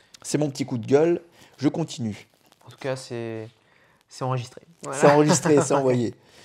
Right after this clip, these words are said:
Speaker 1: Donc, car ce sont les mêmes qui tantôt travaillent et tantôt consomment, selon les incontournables modèles de l'exploitation du travailleur et de la permissivité du temps libre,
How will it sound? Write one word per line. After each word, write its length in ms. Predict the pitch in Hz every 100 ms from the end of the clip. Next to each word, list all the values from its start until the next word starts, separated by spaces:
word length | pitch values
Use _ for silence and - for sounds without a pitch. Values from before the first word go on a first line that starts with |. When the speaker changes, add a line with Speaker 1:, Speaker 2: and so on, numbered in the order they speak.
| - - -
Speaker 1:
Donc, 260 | 170 139 - - - - -
car 140 | 190
ce 100 | 220
sont 160 | 208 220
les 100 | 202
mêmes 220 | 226 208
qui 140 | 165
tantôt 260 | - 175 160
travaillent 400 | - 156 190 190
et 40 |
tantôt 280 | 170 160 185
consomment, 540 | 170 156 - 131 113 104 _ _
selon 340 | - 170 208
les 200 | 170 131
incontournables 840 | 170 196 185 175 170 147 120 101 -
modèles 680 | 110 151 170 156 180 202 -
de 100 | 120
l'exploitation 680 | 131 156 - 170 151 - 160
du 100 | 131
travailleur 420 | - 131 139 175
et 20 |
de 80 | 117
la 120 | 110
permissivité 680 | 113 160 160 151 139 131 165
du 140 | 139 131
temps 160 | 123
libre, 340 | 110 101 95